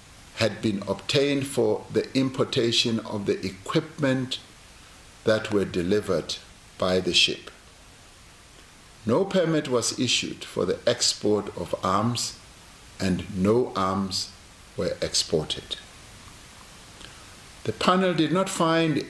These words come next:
any evidence of criminal conduct by any persons involved. However, the panel made findings and recommendations with respect to the functioning of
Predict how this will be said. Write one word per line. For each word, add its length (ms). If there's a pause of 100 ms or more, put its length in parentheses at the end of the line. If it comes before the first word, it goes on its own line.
any 280
evidence 680
of 300
criminal 520
conduct 640
by 260
any 220
persons 560
involved. 460
However, 560 (960)
the 80
panel 380
made 340
findings 760
and 200
recommendations 1080 (640)
with 200
respect 500
to 60
the 120
functioning 680 (880)
of 200